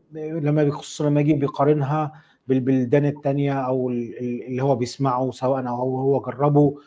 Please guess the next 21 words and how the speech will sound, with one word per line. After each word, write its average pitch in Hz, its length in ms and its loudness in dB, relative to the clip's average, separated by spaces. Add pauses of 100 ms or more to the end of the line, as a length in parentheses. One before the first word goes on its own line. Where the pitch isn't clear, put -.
(200)
سواء 151 260 4
في 143 120 -4
دول 139 220 6
الخليج 131 540 -2
أو 127 100 0
الشرق - 380 -8
الأوسط 143 520 0
أو 143 80 0
حتى - 320 -4
بأوروبا. 117 580 -6 (600)
ال-، 139 240 2
ال-، 143 520 0
التكاليف 147 600 0
الحكومة 165 520 0
في - 140 -8
أول 160 260 2
سنة، 160 340 -4
خلينا 151 240 -8
نقول 156 160 -6
هي 147 220 0
ش-، - 200 -16